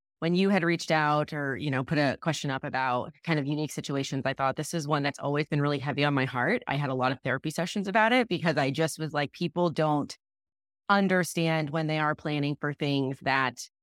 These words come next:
medical expenses can pertain to very healthy children too. I think that when we plan for emergency funds and different things, we look at like, "Oh, my husband needs a knee replacement at forty-five," or, you know, "Oh, my kid broke an arm and needed surgery." And you don't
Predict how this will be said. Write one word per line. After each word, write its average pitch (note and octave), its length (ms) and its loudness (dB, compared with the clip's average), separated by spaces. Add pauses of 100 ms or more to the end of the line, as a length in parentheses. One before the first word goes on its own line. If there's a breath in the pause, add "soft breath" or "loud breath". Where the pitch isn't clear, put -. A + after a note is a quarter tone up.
(380)
medical D#3+ 380 2
expenses D3+ 500 -4
can C#3 340 0 (500)
pertain D3 400 -2
to C#3 380 -4
very C3+ 340 4
healthy C3 380 0
children A2+ 420 -4
too. G2+ 240 -4
I G#2+ 100 -2
think C#3 200 -6
that C3+ 100 0
when C#3 120 0
we C3+ 120 -2
plan C3 260 -4
for C3+ 120 -8
emergency C3+ 440 -6
funds C3 300 -4
and C3 80 -8
different C3 260 -8
things, C3 300 -2
we C#3+ 100 -2
look C3 240 -2
at B2 220 -2
like, B2+ 280 -4 (720)
"Oh, F#3+ 240 4
my D3+ 120 2
husband D#3 320 0
needs D#3 160 -2
a E3 60 4
knee F3 120 6
replacement C#3 540 -2
at C3 120 -2
forty-five," C#3+ 640 2
or, C#3+ 360 4
you D#3+ 160 0
know, C#3+ 280 -2
"Oh, E3 320 4
my D3 160 0
kid E3 420 -2 (200)
broke F#3 180 2
an - 60 2
arm E3+ 260 4
and D3 80 -2
needed C#3+ 240 -6
surgery." C#3 600 0
And C3+ 160 0
you D3+ 100 0
don't D#3+ 260 0